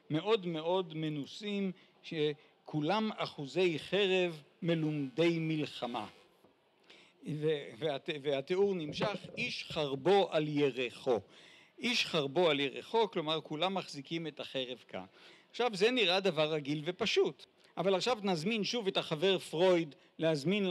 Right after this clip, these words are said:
להסביר לנו את העניין הזה. בשיר אהבה אחר, שיר חתונה,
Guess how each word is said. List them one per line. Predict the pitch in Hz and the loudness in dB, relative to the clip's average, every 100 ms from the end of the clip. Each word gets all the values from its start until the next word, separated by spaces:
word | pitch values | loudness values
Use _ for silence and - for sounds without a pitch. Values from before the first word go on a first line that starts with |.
| 175 | -2
להסביר | 165 156 143 151 190 | 2 0 2 2 4
לנו | 185 170 | 4 2
את | 160 160 | 2 2
העניין | 151 151 147 | 2 2 2
הזה. | 143 117 113 - _ _ _ | 0 -2 -8 -12 _ _ _
בשיר | 165 147 262 277 220 | -4 -2 0 0 2
אהבה | 180 160 147 180 170 | 4 4 4 4 4
אחר, | 143 - 165 147 | 2 2 2 2
שיר | - 233 190 | 0 -2 -2
חתונה, | - 170 - 147 135 131 | -2 -2 2 4 6 4